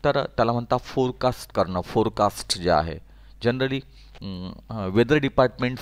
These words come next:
forecasting the weather, साधारणतः हवामान खातं जे आहे ते हवामानाचं प्रेडिक्शन करतं, हवामानाचा अंदाज व्यक्त करतं, त्याला म्हणतात प्रेडिक्श-, त्याला म्हणतात,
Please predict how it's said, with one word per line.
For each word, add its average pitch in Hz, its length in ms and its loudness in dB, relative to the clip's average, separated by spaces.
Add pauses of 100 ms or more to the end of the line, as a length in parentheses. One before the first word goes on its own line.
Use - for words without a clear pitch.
forecasting 123 560 -2
the 90 80 -2
weather, 82 320 -2 (420)
साधारणतः 90 480 -2 (420)
हवामान 117 400 4
खातं 101 220 -2
जे 95 120 0
आहे 90 240 2
ते 90 100 -8
हवामानाचं 101 520 0
प्रेडिक्शन 107 460 -2
करतं, 92 260 -4
हवामानाचा 92 580 -2
अंदाज 101 300 0
व्यक्त 104 300 -4
करतं, 85 220 -4
त्याला 92 300 -2
म्हणतात 98 300 -2 (440)
प्रेडिक्श-, 110 340 0 (220)
त्याला 104 160 4
म्हणतात, 107 280 0